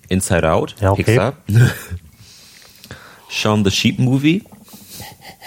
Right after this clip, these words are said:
Speaker 1: Und, äh, When Money Was There. Kenn ich außer
Speaker 2: Ich
Speaker 1: Inside Out gar
Speaker 2: Nee,
Speaker 1: nichts.
Speaker 2: nee, ich auch nicht. Ich hätte jetzt erwartet, dass,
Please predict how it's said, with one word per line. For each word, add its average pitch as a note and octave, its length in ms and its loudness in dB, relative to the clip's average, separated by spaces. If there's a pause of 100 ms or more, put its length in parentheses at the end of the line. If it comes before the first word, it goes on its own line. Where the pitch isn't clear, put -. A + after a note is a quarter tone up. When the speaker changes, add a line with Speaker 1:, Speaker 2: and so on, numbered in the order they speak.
(1900)
Speaker 1:
Und, G#2 580 0
äh, G2 60 0 (440)
When F#2 160 2
Money F2+ 320 2
Was D2+ 180 -6
There. D2+ 260 0 (2000)
Kenn G2 140 -2
ich F#2+ 240 -2 (220)
außer A2 320 2
Speaker 2:
Ich - 60 -2
Speaker 1:
Inside A2+ 300 2
Out G2+ 220 2 (320)
gar A2 180 2
Speaker 2:
Nee, F2 100 0
Speaker 1:
nichts. - 220 -4
Speaker 2:
nee, C3+ 140 2
ich C3 220 -6
auch A#2+ 180 2
nicht. A2 300 -2 (300)
Ich - 60 -2
hätte C#3 140 0
jetzt C3+ 100 0
erwartet, D3 420 2
dass, B2+ 160 -2